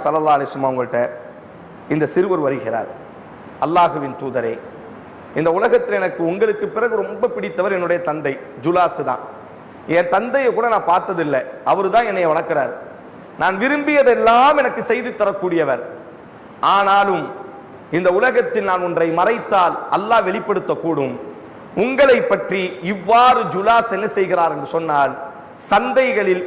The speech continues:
மட்டமாக பேசிக் கொண்டிருக்கிறார்" என்று ரசூலுல்லாஹி ஸல்லல்லாஹு அலைஹி வஸல்லம் அவங்கள்ட்ட வந்து என்ன செய்றாருன்னா இந்த உமைர் இப்னு சாத் சொல்லி விடுகிறார். உடனே ரசூல் ஸல்லல்லாஹு அலைஹி வஸல்லம், இது முனாஃபிக்கீன்களினுடைய வார்த்தை.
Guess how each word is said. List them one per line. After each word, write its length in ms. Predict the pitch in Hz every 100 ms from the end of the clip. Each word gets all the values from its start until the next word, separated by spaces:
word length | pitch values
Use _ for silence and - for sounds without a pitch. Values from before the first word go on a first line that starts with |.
| 160
மட்டமாக 600 | 202 - 262 226 185 214 -
பேசிக் 360 | 247 247 247 -
கொண்டிருக்கிறார்" 920 | 196 170 156 160 147 147 147 147 127 - - - - 151
என்று 140 | 226 240
ரசூலுல்லாஹி 560 | 202 214 214 208 180 160 -
ஸல்லல்லாஹு 460 | 175 185 175 165 147
அலைஹி 180 | 147 190
வஸல்லம் 280 | 170 180 165
அவங்கள்ட்ட 280 | 156 151 147
வந்து 140 | 170
என்ன 100 | 156 165
செய்றாருன்னா 440 | 156 143 131 131 123 - - - -
இந்த 180 | - 165
உமைர் 340 | 160 190 233 220
இப்னு 200 | 175 156 151
சாத் 340 | 170 190 180 190
சொல்லி 160 | 202
விடுகிறார். 480 | 175 139 117 113 - - - - - - - - - - -
உடனே 220 | - 220 262
ரசூல் 200 | 220 240 226
ஸல்லல்லாஹு 320 | 240 226 214
அலைஹி 140 | 196
வஸல்லம், 260 | - 208 214
இது 100 | 208
முனாஃபிக்கீன்களினுடைய 1000 | 202 247 254 247 226 214 196 180 175 196
வார்த்தை. 420 | 165 160 - 123